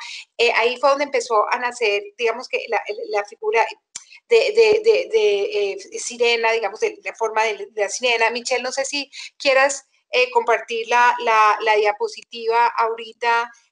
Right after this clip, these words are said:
eh, que empieza con, eh, puro después de ese exacto para poder mostrar.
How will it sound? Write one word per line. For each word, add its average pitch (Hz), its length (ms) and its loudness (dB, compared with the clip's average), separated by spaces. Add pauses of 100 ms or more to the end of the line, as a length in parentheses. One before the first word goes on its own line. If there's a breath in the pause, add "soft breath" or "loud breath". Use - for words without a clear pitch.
eh, 220 260 -2
que 233 80 2
empieza 233 520 -2
con, 233 320 -2
eh, 208 280 -4 (320)
puro 247 120 -8
después 208 300 0
de 220 140 0
ese 240 140 -4
exacto 233 440 -2
para 233 180 -2
poder 196 220 -4
mostrar. 233 500 -2